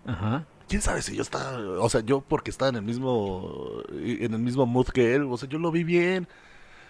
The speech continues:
Speaker 2: Como que siempre, como que ese güey siempre, siempre está acostumbrado a estar bien dopado. O sea, siempre
Speaker 1: Ajá.
Speaker 2: se, se ve que le entra de todo, que, o sea, lo, lo que le digan, e-, ese güey lo consume.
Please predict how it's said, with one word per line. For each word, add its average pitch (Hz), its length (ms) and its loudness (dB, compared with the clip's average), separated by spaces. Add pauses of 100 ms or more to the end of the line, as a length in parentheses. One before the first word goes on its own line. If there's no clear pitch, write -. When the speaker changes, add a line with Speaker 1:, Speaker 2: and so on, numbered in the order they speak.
(280)
Speaker 2:
Como 185 200 -4
que 165 120 -4
siempre, 208 260 4 (600)
como 208 160 -2
que - 100 -4
ese 294 140 4
güey 277 160 2
siempre, 202 680 2 (240)
siempre 180 340 -2
está 175 140 0
acostumbrado 135 540 2
a - 20 4
estar 120 240 0 (140)
bien 107 400 -4
dopado. - 500 -4 (100)
O 92 120 -10
sea, 95 160 -6
siempre 123 260 2
Speaker 1:
Ajá. 107 360 4 (500)
Speaker 2:
se, 135 40 -10
se 143 100 0
ve 170 100 2
que 214 120 4
le 135 120 4
entra 127 220 6
de 87 140 0
todo, - 360 -2
que, 131 440 8
o 143 80 10
sea, 151 120 10
lo, 147 240 8
lo 143 180 0
que 151 100 0
le 147 160 4
digan, 220 380 6
e-, 120 280 6
ese 131 220 4
güey 113 160 6
lo 104 120 0
consume. 82 420 -4